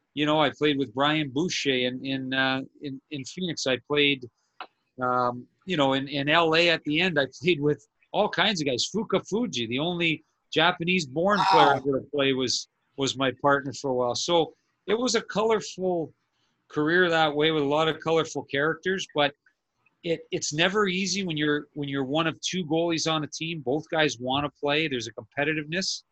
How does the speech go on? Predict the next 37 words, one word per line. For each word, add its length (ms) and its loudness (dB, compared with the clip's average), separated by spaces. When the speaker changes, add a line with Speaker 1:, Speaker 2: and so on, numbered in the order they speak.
Speaker 1:
but 160 0
there 140 4
also 280 2
has 240 0
to 80 -14
be 120 2
a 60 2
respect, 640 -2
and, 380 -6
um, 420 0
and 320 -6
I, 120 -8
you 280 2
owe 180 6
that, 280 4
you 220 2
owe 160 6
that 240 2
to 100 -8
your 160 -2
partner 420 0
because, 680 -2
you 240 -10
know, 260 -4
he, 380 2
uh, 300 4
he's 160 -4
gonna 160 0
be 140 0
going 220 0
through 180 -6
the 80 -2
same 280 -2
things 280 -10
you 160 -6
are. 160 -6
Speaker 2:
So 280 0